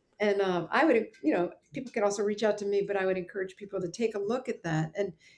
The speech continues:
uh, you know, even short of that, begin to find an app that might help a young person and then provide that supportive accountability, because parents and teachers are being asked to provide it all, and they're overburdened. And that's something that a caring adult can do that can make a big difference.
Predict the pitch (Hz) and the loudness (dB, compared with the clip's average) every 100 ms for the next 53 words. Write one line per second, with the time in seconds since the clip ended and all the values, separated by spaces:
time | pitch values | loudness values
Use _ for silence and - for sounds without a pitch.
0 | _ _ 208 202 262 240 254 240 269 233 | _ _ 0 2 4 4 2 -2 0 2
1 | 226 185 175 156 185 - 214 226 226 233 | 2 0 -2 -2 -6 -2 2 2 0 -4
2 | - 214 220 233 226 175 175 165 - - | -2 2 4 6 6 6 4 2 -2 -2
3 | 196 175 180 - _ _ _ - - 208 | 0 0 0 -4 _ _ _ -20 -4 4
4 | 202 202 - _ _ _ _ 202 202 180 | 4 2 -10 _ _ _ _ 2 4 4
5 | 170 165 160 - 160 170 175 175 190 170 | 2 0 -2 0 0 2 2 0 0 2
6 | 175 180 180 160 - _ - 170 190 165 | 2 2 0 -2 -8 _ -10 0 2 2
7 | 170 165 156 160 165 160 160 349 339 - | 0 0 0 2 2 0 2 0 0 -4
8 | _ - 359 392 392 254 220 311 - 254 | _ 2 6 6 4 2 2 2 2 0
9 | 175 165 180 175 175 175 - - 190 160 | -2 0 2 2 0 -2 -6 -2 0 0
10 | - _ _ _ _ - 202 175 180 185 | -4 _ _ _ _ 2 2 4 4 2
11 | 170 156 156 160 220 277 302 262 262 196 | 2 2 2 2 4 6 8 6 4 6
12 | 190 214 175 - 135 214 262 - 311 302 | 8 8 6 0 0 0 2 2 0 0
13 | 247 220 196 233 208 208 196 185 175 - | 0 -2 -2 -2 0 2 2 0 -2 -4
14 | 170 160 196 226 285 214 196 208 190 180 | -2 4 4 4 2 -2 -2 -2 -4 -2
15 | 175 165 165 - 156 - - | -2 -2 -4 -4 -8 -8 -14